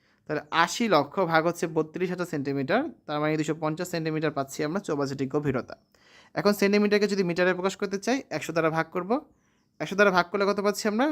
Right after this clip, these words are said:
দুশো পঞ্চাশ ভাগ একশো, তার মানে দুশো, দুই দশমিক পাঁচ মিটার, ঠিক আছে?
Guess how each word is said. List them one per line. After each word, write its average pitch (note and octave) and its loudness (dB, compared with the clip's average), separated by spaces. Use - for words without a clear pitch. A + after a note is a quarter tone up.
দুশো E3 -6
পঞ্চাশ E3+ -2
ভাগ F3+ -2
একশো, F3+ -2
তার F3+ 2
মানে E3 -2
দুশো, E3+ -6
দুই E3+ 0
দশমিক E3+ -2
পাঁচ - 0
মিটার, B2+ -10
ঠিক F3 -10
আছে? G#3 -8